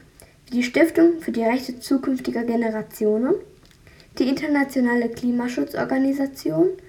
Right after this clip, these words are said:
und die Klimakampagne Fossil Free ein. Zweitausendneunzehn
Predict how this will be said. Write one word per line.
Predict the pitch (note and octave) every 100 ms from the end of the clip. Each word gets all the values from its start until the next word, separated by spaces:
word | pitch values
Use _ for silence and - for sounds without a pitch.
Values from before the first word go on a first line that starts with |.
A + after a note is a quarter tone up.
| - - -
und | - -
die | C#4+ C4+
Klimakampagne | B3+ C4 B3 B3 B3 B3 B3+ C4+ C#4 D4+ -
Fossil | - A#3 C#4 C4+
Free | - B3 G#3
ein. | G3 G3 - _ _ _ - - - - - - - - -
Zweitausendneunzehn | E4 E4 D4 B3 B3+ C4+ C#4+ E4